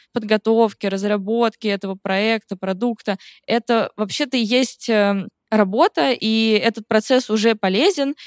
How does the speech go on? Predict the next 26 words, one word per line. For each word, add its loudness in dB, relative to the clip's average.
и 0
в -16
целом 2
не 2
нужно 0
стремиться -4
к -20
какому-то -2
идеальному 0
продукту. -2
Он 0
всегда 2
может 2
не -2
получиться, -2
и -10
ты 0
всегда 0
можешь 0
проиграть, 0
но 4
вот 0
полученный 2
опыт, 0
он 4
обладает, 4